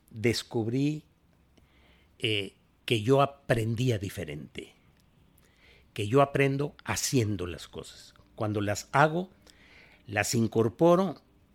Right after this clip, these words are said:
las hago por segunda vez y ya me las sé. Entonces me fue muy bien trabajando. Y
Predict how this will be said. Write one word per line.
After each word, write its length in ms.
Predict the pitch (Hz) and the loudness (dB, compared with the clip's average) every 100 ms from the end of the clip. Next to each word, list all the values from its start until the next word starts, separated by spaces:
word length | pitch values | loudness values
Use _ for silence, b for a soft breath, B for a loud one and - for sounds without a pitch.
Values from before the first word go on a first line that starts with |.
| _ | _
las 300 | 110 107 - | -2 -2 2
hago 220 | 143 151 | 4 4
por 140 | 123 110 | 0 -4
segunda 440 | 120 123 151 139 | -2 -2 -2 -2
vez 320 | 135 170 - _ _ _ _ | -2 -6 -10 _ _ _ _
y 140 | 123 104 | -8 -2
ya 140 | 110 | 0
me 100 | 107 | 0
las 160 | 90 - | -6 -8
sé. 260 | 127 143 _ _ _ _ _ _ | -8 -10 _ _ _ _ _ _
Entonces 300 | - - 135 | -8 0 2
me 100 | 131 | 2
fue 180 | 104 139 | 2 2
muy 320 | 135 143 156 | 2 4 2
bien 240 | 113 113 101 | 2 -2 -4
trabajando. 580 | 80 78 - - - - _ _ _ | -10 -12 -16 -20 -20 -20 _ _ _
Y 580 | 131 123 117 110 98 | -4 -2 -2 -4 -10